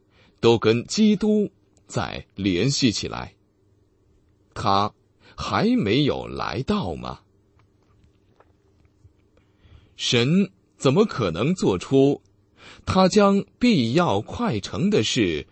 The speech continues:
指示他的众仆人这样的一个阐述？我们明白，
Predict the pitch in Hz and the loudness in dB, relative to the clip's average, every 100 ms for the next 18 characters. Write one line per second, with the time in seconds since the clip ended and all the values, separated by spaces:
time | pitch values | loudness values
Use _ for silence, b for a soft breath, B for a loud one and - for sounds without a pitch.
0 | B B B - 107 92 107 - 190 82 | B B B -2 0 0 -2 0 0 -2
1 | - 101 92 67 - 226 147 73 - 82 | -6 -6 -6 -6 -4 -2 -2 -6 -10 -4
2 | 143 214 60 53 - B B B 127 113 | -2 0 -2 -4 -14 B B B -4 -2
3 | 58 67 64 80 120 - - 58 58 55 | -2 -6 -8 -6 -4 -4 -6 -12 -12 -10
4 | - 117 - _ _ _ _ _ _ _ | -4 -4 -4 _ _ _ _ _ _ _
5 | _ _ _ _ _ _ _ _ - 101 | _ _ _ _ _ _ _ _ -2 2
6 | 113 110 92 123 120 57 - | 4 2 0 -2 -2 -4 -8